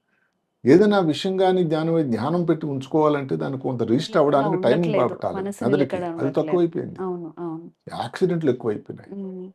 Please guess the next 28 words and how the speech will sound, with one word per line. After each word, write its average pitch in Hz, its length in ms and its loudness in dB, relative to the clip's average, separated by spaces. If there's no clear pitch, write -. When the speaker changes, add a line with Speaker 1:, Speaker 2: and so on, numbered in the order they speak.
Speaker 1:
అసలు 123 220 0
ముఖ్యమైన 170 420 0
సంఘటనలు 151 420 0
మనం 143 240 -4
తీసుకుంటే 127 500 -4
భయంకరంగా 165 720 -2
అనిపిస్తుండే. 131 480 -6
అందువలన, 139 460 4
ఎందుకంటే 127 400 -2
ఇప్పుడు 120 260 -2
చెర్నోబిల్ 147 420 6
అని 156 140 0
ఎక్కడో 131 220 0
ఆ 120 100 4
రష్యాలో 120 460 0
ఒకసారి 107 480 0
న్యూక్లియర్ 135 420 2
డిజాస్టర్ 110 440 -4
అయింది. 87 280 -16
Speaker 2:
మ్మ్. 196 280 -10
Speaker 1:
అమెరికాలోని 156 500 4
మిషిగన్లో 160 420 0
ఒక 143 120 -6
పెద్ద 151 320 -4
రైలు 165 240 4
ప్రమాదం 127 400 -2
అయింది. 87 280 -14
Speaker 2:
మ్మ్. 185 300 -10